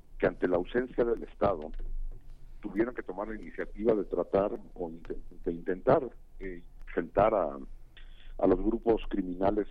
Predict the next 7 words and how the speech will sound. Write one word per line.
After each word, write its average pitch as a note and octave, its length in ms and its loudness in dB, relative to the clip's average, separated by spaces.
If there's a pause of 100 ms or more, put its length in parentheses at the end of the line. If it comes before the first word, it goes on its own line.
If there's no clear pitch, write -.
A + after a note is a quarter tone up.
(120)
enfrentados, F2+ 720 0 (300)
en, E2+ 140 -8
en F2 200 0
este - 180 -2
caso F2+ 220 0
en E2+ 60 -8
Guerrero, F#2+ 440 2